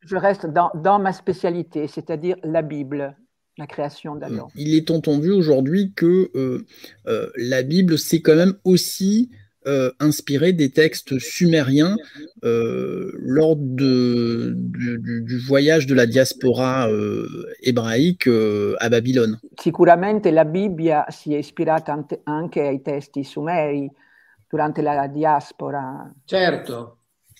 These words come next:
Speaker 3: certo. Tutti i racconti della parte iniziale contenuta in Genesi
Speaker 1: Oui, tout, tout,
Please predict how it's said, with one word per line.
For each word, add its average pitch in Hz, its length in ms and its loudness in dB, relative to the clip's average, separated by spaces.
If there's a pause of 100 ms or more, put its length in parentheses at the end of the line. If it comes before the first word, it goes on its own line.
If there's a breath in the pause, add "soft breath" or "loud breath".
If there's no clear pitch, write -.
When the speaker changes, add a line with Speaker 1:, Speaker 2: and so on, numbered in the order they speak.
(1300)
Speaker 3:
certo. 160 420 0 (720)
Tutti 196 840 -2
i 165 320 6
racconti 185 1300 4 (1040)
della 151 360 2
parte 190 380 4
iniziale 151 840 4
contenuta 156 600 2
in 147 140 2
Genesi 143 880 -2
Speaker 1:
Oui, 196 220 -4
tout, 220 300 -4
tout, 226 180 -2